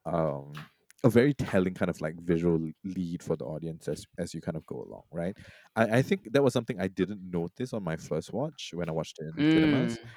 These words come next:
Speaker 1: Uh,
Speaker 2: Yeah.
Speaker 1: rewatching it, however, like, that became, like, a little more clear. Maybe, maybe just because, you know,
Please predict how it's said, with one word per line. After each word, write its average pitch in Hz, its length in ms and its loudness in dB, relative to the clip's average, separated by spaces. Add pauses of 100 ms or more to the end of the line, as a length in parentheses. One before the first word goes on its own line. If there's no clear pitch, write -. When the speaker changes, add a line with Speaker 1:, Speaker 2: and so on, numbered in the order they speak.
(220)
Speaker 1:
Uh, 92 100 4
Speaker 2:
Yeah. 85 40 6
Speaker 1:
rewatching 107 640 2
it, 82 80 -6
however, 80 460 -2
like, 78 260 -8
that 87 200 -2
became, 80 560 -8
like, 82 200 -8
a 95 60 -4
little 90 340 4
more 82 280 -2
clear. 67 280 -8
Maybe, 113 400 -4 (220)
maybe 98 240 -2
just 98 240 -2
because, - 300 -2
you - 80 -14
know, 64 160 -12